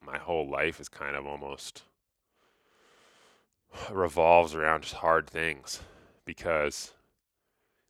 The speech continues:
if you're not doing hard things, it's gonna be tough to tackle this idea of progression, because progression is hard. You know, like, hunting the way that I hunt in a lot of aspects is hard.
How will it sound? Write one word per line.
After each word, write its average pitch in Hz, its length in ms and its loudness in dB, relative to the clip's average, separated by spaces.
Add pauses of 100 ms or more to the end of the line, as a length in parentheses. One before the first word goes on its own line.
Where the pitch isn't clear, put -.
(140)
if 90 120 -14
you're 95 80 -4
not 87 320 0
doing 85 300 -8
hard 78 360 -2
things, 80 480 -8
it's - 160 -18
gonna 82 180 -12
be 73 160 -14
tough - 320 -4
to - 140 -16
tackle 76 760 -8 (1800)
this 80 480 -6 (120)
idea 87 600 -2
of 76 200 -4
progression, 82 520 -4
because - 260 -14
progression 87 440 -12
is 73 120 -14
hard. - 360 -10 (1400)
You 80 100 -14
know, 76 80 -10
like, - 280 -18 (200)
hunting 90 360 -4
the 85 60 0
way 85 140 6
that 80 140 0
I 76 80 2
hunt 85 320 -4
in 73 60 -14
a 76 80 -6
lot 76 180 2
of 73 60 2
aspects 73 520 -4
is - 100 -16
hard. 65 440 -12